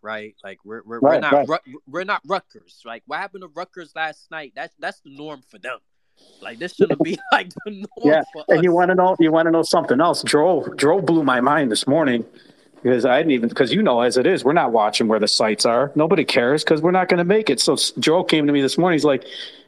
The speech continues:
Speaker 2: "Dude, we probably would be in Albany right now and then New York City because that's where two sites are,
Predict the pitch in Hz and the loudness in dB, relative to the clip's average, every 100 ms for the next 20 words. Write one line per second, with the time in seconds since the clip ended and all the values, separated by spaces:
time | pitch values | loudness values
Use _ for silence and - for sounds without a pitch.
0 | _ - 170 135 196 - 175 147 135 120 | _ 2 4 2 2 2 2 2 0 2
1 | 135 123 139 139 123 113 110 120 120 120 | 2 4 2 2 2 2 2 2 0 2
2 | 123 117 135 120 - - 139 113 110 - | 2 2 2 2 0 0 0 0 -4 -14
3 | _ _ _ _ _ _ _ 123 117 127 | _ _ _ _ _ _ _ -2 2 2
4 | 117 147 156 131 - 143 - 175 151 - | 2 0 0 0 0 0 2 0 0 0
5 | 104 | 0